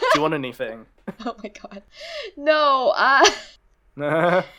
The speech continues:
Speaker 2: but okay, basically, my thesis in the extended essay, which I'm just,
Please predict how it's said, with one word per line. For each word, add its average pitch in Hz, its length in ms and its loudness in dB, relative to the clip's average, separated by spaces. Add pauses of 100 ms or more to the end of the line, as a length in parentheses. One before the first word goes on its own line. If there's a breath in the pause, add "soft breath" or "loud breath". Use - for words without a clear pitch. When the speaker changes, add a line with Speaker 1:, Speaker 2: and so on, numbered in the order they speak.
(300 loud breath)
Speaker 2:
but 311 140 6
okay, 359 140 2
basically, 233 520 -8
my 320 280 -2
thesis 285 500 -10 (240)
in 240 260 -10
the 202 120 -10
extended 185 360 -6
essay, 185 260 -8
which 202 120 -8
I'm 240 120 -4
just, 320 180 -10